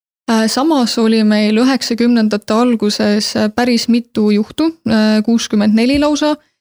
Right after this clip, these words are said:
mis olid tegelikult, noh, peamiselt sisse toodud Venemaal toimunud suure difteeriapuhangu sellest tulenevalt. Kuid kuna meie vaktsineeritus oli juba siis päris hea, siis õnneks, eh,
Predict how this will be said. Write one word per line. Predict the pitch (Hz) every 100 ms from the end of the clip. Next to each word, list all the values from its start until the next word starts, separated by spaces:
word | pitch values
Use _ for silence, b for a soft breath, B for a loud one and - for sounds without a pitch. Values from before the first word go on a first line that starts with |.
| _ -
mis | 226 240
olid | 226 226
tegelikult, | 262 262 220 214
noh, | 240 -
peamiselt | 262 247 226 208 -
sisse | 247 - 214
toodud | 226 220 208 208
Venemaal | 226 202 190 190 196
toimunud | 208 196 190 196
suure | - 220 202 196
difteeriapuhangu | 196 208 202 196 196 208 208 208 214 208 208 214 220 240 - _ _ 233
sellest | 220 208 -
tulenevalt. | 208 202 202 208 - _ _ _ _ _ -
Kuid | 233 226 -
kuna | 226 233
meie | 254 233
vaktsineeritus | 214 214 240 233 226 214 214
oli | 220 214
juba | 214 240
siis | - 349 -
päris | 254 240 247
hea, | 240 233 - _ _ _ -
siis | 240 233
õnneks, | 262 233 226 - -
eh, | 233 226 226 226 226 220